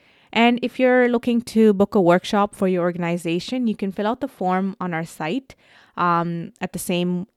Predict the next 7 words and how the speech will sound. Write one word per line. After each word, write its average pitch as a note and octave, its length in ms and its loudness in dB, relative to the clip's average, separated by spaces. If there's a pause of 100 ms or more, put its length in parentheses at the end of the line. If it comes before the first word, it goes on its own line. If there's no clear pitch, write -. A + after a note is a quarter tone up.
(120)
link, F3+ 420 -4 (680)
P G#3+ 160 -2
H G3 100 0
spot - 380 0
dot F3 240 2
org E3 320 -2 (120)
slash - 840 -8